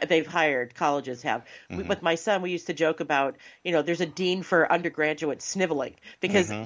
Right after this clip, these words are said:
Speaker 1: there were, there, there are deans for everything. And all the while, classes are very often taught by, um, overworked and, and, and
Speaker 2: <laughs> Grad students.
Speaker 1: non-P H D holding. Uh, well, not only grad stu-, just adjuncts in general.
Speaker 2: Oh, yeah.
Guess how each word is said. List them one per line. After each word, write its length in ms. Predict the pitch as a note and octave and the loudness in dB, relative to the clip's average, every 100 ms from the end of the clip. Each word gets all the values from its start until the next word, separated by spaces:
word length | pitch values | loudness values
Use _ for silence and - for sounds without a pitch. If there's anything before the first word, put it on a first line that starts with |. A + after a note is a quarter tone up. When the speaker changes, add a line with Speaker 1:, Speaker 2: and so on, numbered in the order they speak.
| - | 2
Speaker 1:
there 160 | G3 | 2
were, 260 | G3 G3 - | 4 0 0
there, 240 | - G3 G3 - | 0 0 0 2
there 120 | G#3 | 0
are 20 | |
deans 420 | F#3+ A3+ A#3+ A#3+ | 2 -2 -2 -2
for 140 | - A3+ | -2 2
everything. 580 | A#3 - A#3+ - A#2 C3+ | 2 2 -4 -4 -4 0
And 100 | F#3+ | 2
all 220 | G#3+ C4+ | 4 2
the 80 | C4 | -2
while, 480 | A3+ B3+ F#3+ F3 - - | -2 0 0 -2 -6 -20
classes 440 | - A#3+ C#4 - G3 | -2 0 2 -2 -6
are 60 | |
very 300 | F#3+ A3 B3+ | -2 0 0
often 380 | G3+ F3+ A#3 G#3+ | 2 0 0 -6
taught 380 | F#3+ G3 G#3 - | -4 0 0 2
by, 400 | E3 D#3+ D3 D3 - - - - | 2 4 2 0 -6 -20 -20 -4
um, 400 | F3 D#3 D3 C3 - - | 0 0 -2 -8 -6 2
overworked 680 | A3+ B3+ C4+ F#3+ D#3 D#3+ F3+ | 2 4 0 2 0 0 -2
and, 180 | C#3+ - | -4 -2
and, 500 | E3 D3+ D3 C#3+ - - _ _ - | 0 2 2 -2 -10 -20 _ _ -2
and 420 | E3 C#3+ C#3+ C#3 | 2 4 2 2
Speaker 2:
<laughs> 0 | |
Grad 300 | F3 F#3+ A3+ | 6 6 6
students. 300 | - G#3 F#3+ | 0 -4 -4
Speaker 1:
non-P 40 | G3 | -4
H 40 | |
D 200 | - E3+ | -2 -2
holding. 500 | D#3+ F3+ G#3+ E3+ A#2 A#2 - - - - - _ | -2 -4 0 2 2 0 -10 -20 -20 -20 -20 _
Uh, 300 | F3+ D#3+ D3 | 4 4 4
well, 160 | A3+ G#3 | 2 2
not 180 | A3+ D4 | 2 2
only 240 | B3+ G#3 _ | 0 -6 _
grad 220 | G#3+ A3 A3 | -2 0 -2
stu-, 80 | G3 | -8
just 180 | C4+ - | -8 -2
adjuncts 540 | F#3+ A3 G3 G#3+ G#3+ G#3+ | 0 0 0 -4 -4 -6
in 140 | F#3 | -6
general. 360 | E3 G#3+ C#4 - | -4 -4 4 6
Speaker 2:
Oh, 120 | G2+ | 6
yeah. 260 | A#2 F2+ | 4 2